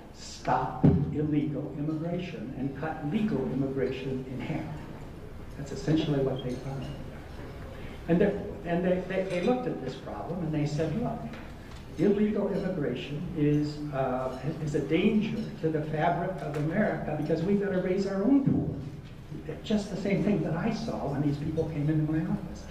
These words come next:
And I've watched this over the years when I was in office. It wasn't only packing plants, but it would be, originally there would be, um, illegals to come in and dig, dig ditches, and then they would do the flooring,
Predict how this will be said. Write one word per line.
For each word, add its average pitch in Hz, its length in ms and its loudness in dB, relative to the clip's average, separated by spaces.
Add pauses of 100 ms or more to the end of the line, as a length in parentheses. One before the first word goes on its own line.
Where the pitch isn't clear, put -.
(320)
And 160 100 2
I've 240 180 4
watched 226 420 2
this 151 160 0
over 156 160 4
the 156 100 0
years 160 320 2
when 120 160 -6
I 120 100 -8
was 123 120 -6
in 123 120 0
office. 117 360 -6 (960)
It 151 160 2
wasn't 202 280 4
only 180 260 2
packing - 400 4 (100)
plants, - 320 -8
but 143 80 -4
it 139 80 -4
would 139 160 -2
be, 151 180 4 (160)
originally 165 500 2
there 156 200 -2
would 143 180 -2
be, 147 360 0 (160)
um, 127 300 -2
illegals 160 520 4
to 151 60 -6
come 147 240 -2
in 143 60 0
and 139 200 0
dig, 147 400 -4
dig 156 180 -2
ditches, - 520 -2
and 123 100 -2
then 143 180 4
they 147 100 4
would 151 200 2
do 151 60 0
the 147 120 2
flooring, - 560 2